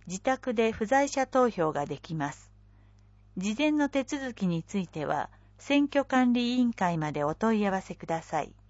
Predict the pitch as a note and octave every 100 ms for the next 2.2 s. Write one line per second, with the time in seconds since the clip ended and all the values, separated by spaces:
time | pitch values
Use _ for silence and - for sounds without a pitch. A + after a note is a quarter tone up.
0 | - - - - - - - - - -
1 | - - - - A3 A#3 A3+ G#3 G3+ -
2 | F3 -